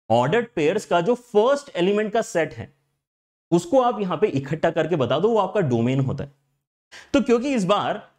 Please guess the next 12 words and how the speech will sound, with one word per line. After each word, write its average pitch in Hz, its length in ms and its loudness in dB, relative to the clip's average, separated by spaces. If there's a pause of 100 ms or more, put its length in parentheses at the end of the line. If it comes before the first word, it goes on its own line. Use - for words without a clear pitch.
हर 277 280 2
एक 247 360 -2
एलिमेंट 214 460 0
पार्टिसिपेट 208 640 0
पक्के 208 280 0
से 262 140 2
करेगा, 175 540 0 (1300)
because 175 320 2
we 147 140 -4
are 226 160 2
discussing 226 460 0
functions, 139 400 -4